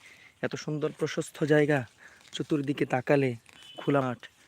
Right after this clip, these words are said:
বিস্তীর্ণ জায়গা, ফসলি জমি, দেখলেই মনটা ভরে যায়।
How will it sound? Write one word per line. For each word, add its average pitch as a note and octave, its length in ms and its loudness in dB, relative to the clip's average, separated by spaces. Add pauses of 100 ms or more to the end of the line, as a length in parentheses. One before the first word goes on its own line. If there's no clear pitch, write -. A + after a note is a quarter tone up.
(160)
বিস্তীর্ণ D#3 600 -4
জায়গা, C3 440 0 (580)
ফসলি D#3+ 420 2
জমি, C#3 380 2 (840)
দেখলেই G#3+ 400 8
মনটা F#3 340 6
ভরে B2+ 260 4
যায়। A2 180 0